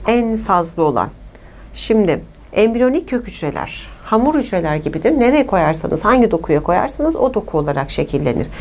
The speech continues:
En fazla çeşitte hücreye dönüşebilen kök hücreler embriyonik kök hücrelerdir. Önce bir bunu aldık. Sonra kordon kanından elde edilenler en az,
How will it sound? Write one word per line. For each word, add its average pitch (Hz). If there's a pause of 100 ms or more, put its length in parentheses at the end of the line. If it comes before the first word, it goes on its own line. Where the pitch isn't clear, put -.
(180)
En 285
fazla 185
çeşitte 151
hücreye 180
dönüşebilen 175 (440)
kök 220
hücreler 196
embriyonik 196
kök 160
hücrelerdir. 82 (260)
Önce 180
bir 226
bunu 139
aldık. - (280)
Sonra 294
kordon 247
kanından 208
elde 151
edilenler 269 (360)
en 330
az, 170